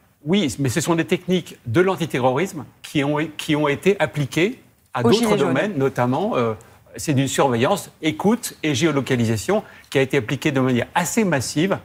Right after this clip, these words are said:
Speaker 1: à partir de décembre deux mille dix-huit. Et puis, ça ne s'est pas arrêté avec les Gilets jaunes.
Speaker 2: C'est ça. Alors, comment ça se passe concrètement, les écoutes ?
Speaker 1: Alors, concrètement, il y a les services de renseignement,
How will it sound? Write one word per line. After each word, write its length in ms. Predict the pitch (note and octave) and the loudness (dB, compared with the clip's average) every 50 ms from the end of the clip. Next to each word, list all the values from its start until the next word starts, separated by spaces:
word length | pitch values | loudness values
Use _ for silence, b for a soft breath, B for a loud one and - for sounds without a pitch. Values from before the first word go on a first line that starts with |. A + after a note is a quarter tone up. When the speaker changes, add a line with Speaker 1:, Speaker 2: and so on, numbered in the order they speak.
| b b b b | b b b b
Speaker 1:
à 100 | - B2+ | -6 -6
partir 380 | A#2+ - B2 A2 - - E3+ E3 | -4 -2 -4 -4 -2 -2 -2 0
de 100 | D3 C3 | 2 2
décembre 440 | A#2+ B2 A#2 - D#3 D#3 C3 C3 A#2+ | 2 0 0 0 -2 0 0 0 0
deux 80 | C3+ | 2
mille 160 | B2 B2+ B2 | 2 2 0
dix-huit. 240 | B2 C3 A2+ A#2+ A#2 - | 0 0 -2 -2 0 0
Et 100 | D3 C#3 | -2 0
puis, 160 | - G3 G3+ | 0 0 0
ça 140 | - G3 - | 2 2 0
ne 60 | - | 2
s'est 120 | - D#3 | -2 -2
pas 140 | C3+ - G#3+ | 0 2 0
arrêté 240 | G3 F3 E3 - F#3 | 2 0 -2 -2 -2
avec 100 | F3+ - D#3+ | -2 -2 -4
les 40 | |
Gilets 220 | C3 C3 C#3 C#3 C3+ | -4 -2 -2 -2 -2
jaunes. 180 | A2 A#2 A2+ A#2+ C3+ | -4 -4 -6 -6 -6
Speaker 2:
C'est 80 | G#3+ | -4
ça. 240 | G3+ - B3 G3+ F#3+ - - | 2 2 2 2 2 -4 -2
Alors, 240 | - - G3+ G3+ - G#3+ | 0 2 2 2 0 0
comment 200 | - - D4 E4+ | 0 0 0 0
ça 100 | D#4 B3+ | 0 -2
se 60 | F#3 - | -2 0
passe 180 | G#3 G#3 - | -2 -2 -2
concrètement, 440 | - G3 F3+ - - F#3 - F#3 F#3 | -4 -4 -4 -2 -4 -4 -2 0 0
les 180 | F#3 F3+ E3+ E3+ | 0 0 -2 -4
écoutes ? 400 | E3+ - - F3 - - - - _ _ | -6 -6 -10 -10 -10 -12 -14 -16 _ _
Speaker 1:
Alors, 160 | - A#2+ A2+ | -2 -2 0
concrètement, 540 | - D#3+ D3+ - - D3 - - D#3+ F#3 A3+ | 2 0 0 2 2 0 0 2 2 2 2
il 80 | G#3+ C#3 | 2 4
y 80 | A#2 | 2
a 320 | C3 B2 B2 A#2 A#2 A#2 - - - | 4 4 4 0 -2 -4 -8 -8 -4
les 140 | C#3 D3+ | -2 -2
services 300 | C#3 - D#3+ C#3+ E3 D3 | 0 0 0 0 0 0
de 80 | B2+ C3 | 2 2
renseignement, 680 | C3 B2+ B2+ - - C3+ C3 C3 B2+ C#3 F3 D4+ - | 2 0 0 0 2 2 4 4 4 2 2 0 -4